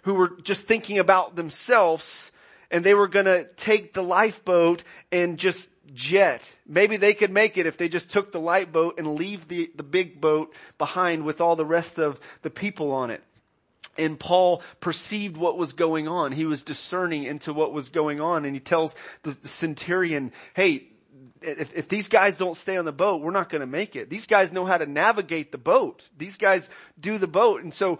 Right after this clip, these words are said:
so we see here divine sovereignty and human responsibility working together. One theologian says this, uh, concerning the,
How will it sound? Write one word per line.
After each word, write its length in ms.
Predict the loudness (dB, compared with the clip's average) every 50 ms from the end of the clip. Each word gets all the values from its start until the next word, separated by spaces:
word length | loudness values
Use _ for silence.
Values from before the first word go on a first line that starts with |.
| -8 -8
so 180 | 2 4 4 6
we 100 | 6 2
see 320 | -4 -4 -4 -2 -2 -2 -2
here 220 | 0 2 2 2
divine 500 | 2 0 0 2 4 6 6 4 4 0
sovereignty 840 | -2 0 4 6 6 6 4 4 0 -4 -6 -8 -8 -8 -8 -10 -12 -18 -20 -14 _ -4
and 120 | -4 -4
human 560 | -4 -6 -4 -4 -4 -2 -2 -2 -4 -4 -4
responsibility 1300 | -6 -8 -8 -10 -10 -4 0 0 2 0 0 -2 -4 -6 -2 2 6 6 8 8 8 6 4 0 -4 -6 -8 -14 -20 -20 -18 -6
working 460 | 0 2 2 2 2 0 -6 -10 -8
together. 460 | -10 -10 -2 2 4 4 4 4 2 2
One 200 | 2 2 2 0
theologian 760 | -2 0 2 4 4 6 4 4 4 2 0 -2 -2 -4 -10 -16 _ _ _ _ _ _ _ _ _ _ _ -20 -20 -20 -20
says 400 | -16 -8 -2 0 2 0 0 -2
this, 480 | -2 0 0 0 0 -2 -8 -16 -18 -20 -20 -20 -20 -20 -20 -20 -20 -20 _ _ _
uh, 200 | 0 2 2 2
concerning 600 | 0 -2 -6 -6 -4 -2 -2 -2 0 0 -2 -2
the, 180 | -2 -4 -6